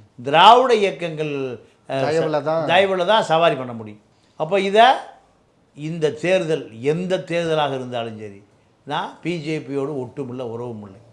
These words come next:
Speaker 1: தி மு க நேரடியா எதுக்குது, நான் அதை விட நேரடியா எதுக்குறேன். இந்த தகவலை, ஆ, தளவாய் சுந்தரம் நீக்கத்திற்கான,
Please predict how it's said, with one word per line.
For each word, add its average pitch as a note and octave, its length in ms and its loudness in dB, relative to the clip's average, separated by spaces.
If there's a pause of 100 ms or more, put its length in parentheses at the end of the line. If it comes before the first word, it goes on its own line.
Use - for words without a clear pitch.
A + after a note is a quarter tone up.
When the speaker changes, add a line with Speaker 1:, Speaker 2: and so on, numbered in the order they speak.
(420)
Speaker 1:
தி F#3+ 140 -6
மு G3 160 -4
க G#3+ 340 4 (560)
நேரடியா G#3 420 4
எதுக்குது, F3 800 0 (240)
நான் F#3+ 400 2 (440)
அதை D3+ 300 -4
விட D#3 200 -4
நேரடியா C3+ 480 -4
எதுக்குறேன். A2 340 -14 (340)
இந்த C#3 220 -8
தகவலை, D3 800 -4 (560)
ஆ, C3 200 -4
தளவாய் F3+ 480 2
சுந்தரம் D3 680 -4
நீக்கத்திற்கான, D#3+ 880 -6